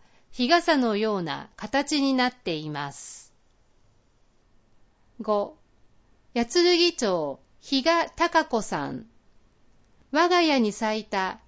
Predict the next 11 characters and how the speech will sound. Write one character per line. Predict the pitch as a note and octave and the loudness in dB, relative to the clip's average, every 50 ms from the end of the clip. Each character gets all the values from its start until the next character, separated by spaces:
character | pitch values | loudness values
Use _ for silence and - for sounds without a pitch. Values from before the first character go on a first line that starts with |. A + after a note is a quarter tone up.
| - - | -2 2
ね | A3 A#3 | 4 4
じ | A3 C#4 E4 E4 | 4 4 4 4
り | E4+ E4+ | 4 4
花 | C#4 B3 A#3 G#3+ G3 F3 D#3+ | 4 2 2 4 2 0 0
で | D3 C#3+ C#3+ D#3 | -2 -6 -8 -8
す。 | - - - - - - _ _ _ _ _ _ _ _ - _ _ _ _ _ _ _ _ _ _ _ _ _ _ _ _ _ _ _ _ _ - | -12 -14 -18 -18 -20 -20 _ _ _ _ _ _ _ _ -20 _ _ _ _ _ _ _ _ _ _ _ _ _ _ _ _ _ _ _ _ _ -14
写 | - - A#3+ A3+ | -8 -6 -4 -2
真 | - D4 C#4+ C#4+ C#4+ C#4 | 0 2 2 4 4 4
の | C4 B3+ | 2 2
説 | - - A3 G#3+ - A3+ G#3+ | 0 -2 -6 -4 -2 -2 0
明。 | G3+ F#3 F3+ F3 E3 E3 - - | 0 0 0 -2 -2 -6 -8 -12